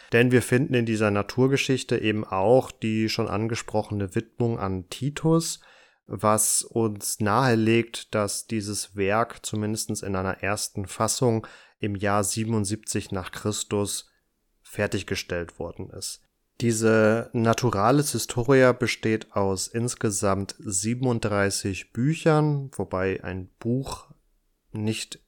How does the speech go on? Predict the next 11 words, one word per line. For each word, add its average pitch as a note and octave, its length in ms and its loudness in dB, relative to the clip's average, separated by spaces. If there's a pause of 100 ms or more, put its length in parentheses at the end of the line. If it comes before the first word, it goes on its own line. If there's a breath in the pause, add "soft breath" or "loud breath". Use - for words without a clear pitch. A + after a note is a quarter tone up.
(180)
im G2 160 -8
Sinne G2+ 320 -2
eines F#2+ 360 -6
gebundenen B2 640 -2
Buches B2 440 -2
zu - 120 -6
verstehen G#2 540 -2
ist, G#2 140 -6
sondern F#2+ 340 -4 (340 loud breath)
eine G2+ 460 -2
dieser F#2+ 680 -2